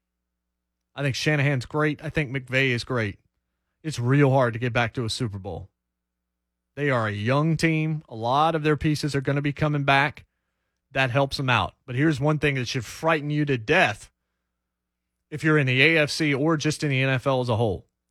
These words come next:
Next season for Kansas City, ten of the top eleven players in snaps played this season,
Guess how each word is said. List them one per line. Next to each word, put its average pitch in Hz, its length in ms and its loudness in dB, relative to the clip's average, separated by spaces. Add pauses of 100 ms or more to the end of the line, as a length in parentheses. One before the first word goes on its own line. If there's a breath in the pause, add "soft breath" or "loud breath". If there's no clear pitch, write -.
(140)
Next 151 340 2
season 165 460 0
for 127 100 -12
Kansas 165 400 0
City, 147 380 -2 (600)
ten 196 300 4
of 175 120 2
the 143 80 0
top 180 320 6
eleven 156 420 2
players 170 920 0 (380)
in 139 140 -4
snaps 170 520 4
played 170 400 2
this 170 200 2
season, 190 560 0